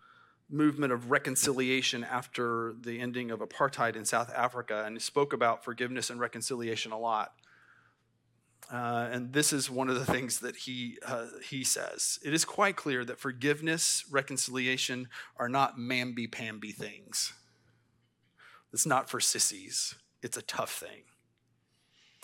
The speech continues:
And what I think he means by that is we can kind of talk about f-, forgiveness in flowery relational language and not in the life or death situation that it really is. And so he continues,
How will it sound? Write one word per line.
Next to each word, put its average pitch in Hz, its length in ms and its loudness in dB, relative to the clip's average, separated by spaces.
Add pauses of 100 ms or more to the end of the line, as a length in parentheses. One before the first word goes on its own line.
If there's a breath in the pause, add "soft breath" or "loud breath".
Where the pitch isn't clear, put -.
(120 loud breath)
And - 100 2
what 220 140 10
I 220 80 10
think 277 260 4
he 294 140 6
means 233 420 6
by 143 240 8
that 139 260 8
is 139 220 2
we 151 160 4
can 160 160 -4
kind 226 240 2
of 214 60 -4
talk 196 240 2
about 175 360 6 (400 loud breath)
f-, - 280 -18
forgiveness 170 680 6
in 143 440 2
flowery 175 720 6
relational 143 680 2
language 135 520 2
and 147 200 0
not 185 320 6
in 160 100 2
the 139 100 6
life 160 440 4
or 147 100 2
death 160 320 4
situation 139 960 2 (180)
that 135 160 2
it 127 100 -2
really 123 280 0
is. 117 160 0
And 120 100 -2
so 139 80 0
he 143 80 -4
continues, 131 600 -2